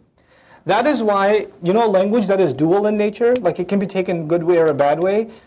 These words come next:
you should try to avoid it. You should try to avoid language that can be taken, like,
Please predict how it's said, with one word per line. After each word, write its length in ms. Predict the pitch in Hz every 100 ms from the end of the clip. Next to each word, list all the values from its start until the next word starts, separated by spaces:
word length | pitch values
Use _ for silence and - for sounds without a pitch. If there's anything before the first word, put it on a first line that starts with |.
| _
you 100 | 160
should 240 | 156 - 180
try 180 | 208 208
to 100 | 185
avoid 360 | 139 156 151
it. 240 | 123 - - _ _ _ _ _ _ _ _ -
You 80 |
should 80 | 156
try 120 | 190
to 100 | 196
avoid 360 | 156 143 190 208
language 320 | 175 180 185
that 100 | 175
can 100 | 175
be 80 | 175
taken, 320 | 170 170 165
like, 300 | 151 127 -